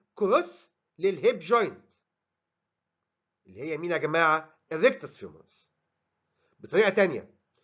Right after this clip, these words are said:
ان الاوريجين بتاع ذا ثري هيدز اللي هم الفيستاس لاتراليس وميدياليس وانترميديس كلهم طالعين من الفيمر، فاستحاله يعملوا كروس للهيب جوينت.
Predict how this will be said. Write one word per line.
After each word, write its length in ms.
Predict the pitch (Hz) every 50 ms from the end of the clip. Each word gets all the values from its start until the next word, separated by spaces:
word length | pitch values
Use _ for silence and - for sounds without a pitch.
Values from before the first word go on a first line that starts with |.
| _ _ - - - -
ان 140 | 190 202 208
الاوريجين 600 | 214 214 214 - 302 359 330 226 233 214 190 170
بتاع 580 | 180 180 185 233 233 214 170 120 92 82 _ _ _ _ _ _ _ _ - 170
ذا 220 | 160 143 175 170
ثري 420 | - - - - 208 269 320 320 247
هيدز 540 | 202 240 226 214 233 - - - - _ _ _ _ -
اللي 140 | 123 143 156
هم 340 | 196 220 196 147 110 85 - _ _ _ _ _ - -
الفيستاس 920 | 180 196 131 110 104 98 - 113 156 254 269 262 - 214 185 - - - -
لاتراليس 720 | 175 190 185 - 190 220 214 185 151 123 - - _ _ -
وميدياليس 720 | 139 156 185 185 151 131 185 226 226 196 156 135 123 - 170
وانترميديس 720 | 160 170 - - 180 185 247 311 302 311 302 294 - _ _ _ _ _
كلهم 340 | - 208 208 240 294 302 294
طالعين 340 | - 247 208 202 208 262 262
من 200 | 240 226 240 247
الفيمر، 600 | 226 - 165 202 196 - - 180 147 104 87 - _ _ _ _ _ _ _ _ _ _ _ _ _ _ _ _ _ _ _ _ _ _ _ _ _ _
فاستحاله 480 | - 190 185 185 - - - - 339 302
يعملوا 320 | 269 247 226 240 294 285 262
كروس 340 | - - 277 311 311 - 247
للهيب 220 | 220 202 233 214
جوينت. 480 | 180 165 208 202 165 113 104 - _